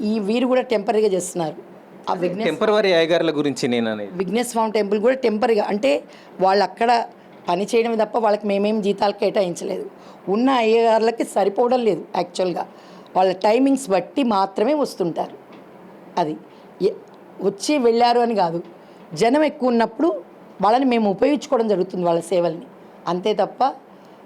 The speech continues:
Speaker 1: వాళ్ళు ఏదో ప్రత్యేకించి వచ్చి ఉరికి వెళ్ళారు అనే ఆలోచన లేదు. ఇప్పుడు దీన్ని మిస్‌గైడ్ చేసుకోవాల్సిన అవసరం లేదు. ఒక, ఒక విషయం చెప్తాను మీకు. ఇప్పుడు కేవలం అక్కడ ఆ బొట్టు పెట్టే దగ్గర ఒక అయ్యగారు,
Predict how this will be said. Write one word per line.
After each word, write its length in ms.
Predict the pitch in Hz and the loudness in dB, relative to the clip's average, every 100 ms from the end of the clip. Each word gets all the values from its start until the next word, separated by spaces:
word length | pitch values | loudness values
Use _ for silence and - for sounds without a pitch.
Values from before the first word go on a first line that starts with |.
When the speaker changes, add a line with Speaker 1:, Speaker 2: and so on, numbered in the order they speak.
| - | -2
Speaker 1:
వాళ్ళు 280 | 185 190 196 | 2 4 2
ఏదో 140 | 202 | 2
ప్రత్యేకించి 640 | 202 185 - 220 226 214 | 0 -4 0 0 0 0
వచ్చి 260 | 202 196 214 | 0 0 -2
ఉరికి 280 | 190 185 208 | 0 0 0
వెళ్ళారు 420 | 190 190 180 180 190 - - - | 2 4 2 -2 -6 -18 -16 -8
అనే 160 | 175 | -4
ఆలోచన 400 | 185 170 180 - | -2 0 0 -2
లేదు. 340 | 190 196 202 - - - - - | 0 0 0 -4 -10 -20 -20 -14
ఇప్పుడు 160 | - 262 | -2 0
దీన్ని 380 | 240 208 240 | 0 0 0
మిస్‌గైడ్ 540 | 220 214 214 277 277 240 | 0 0 0 0 0 0
చేసుకోవాల్సిన 480 | 220 - 202 208 214 | -2 0 0 0 -4
అవసరం 240 | 185 190 | -4 -2
లేదు. 120 | 196 | -2
ఒక, 140 | 233 220 - | 0 -2 -2
ఒక 140 | - | -4
విషయం 300 | 208 208 247 | -4 -2 -2
చెప్తాను 320 | 226 - 180 | -2 -2 -2
మీకు. 300 | 170 170 233 - - - - | -2 -2 -4 -4 -14 -20 -10
ఇప్పుడు 180 | 208 233 | -2 -2
కేవలం 460 | 233 240 254 277 | 2 2 4 2
అక్కడ 400 | 269 254 190 190 208 - - - - - - | 2 2 2 0 -4 -16 -20 -20 -20 -8 -4
ఆ 40 | |
బొట్టు 240 | 170 185 247 | -2 -2 0
పెట్టే 220 | 269 254 | 0 0
దగ్గర 200 | 226 226 | 0 0
ఒక 120 | - | 0
అయ్యగారు, 420 | 185 175 160 254 | 0 2 0 -4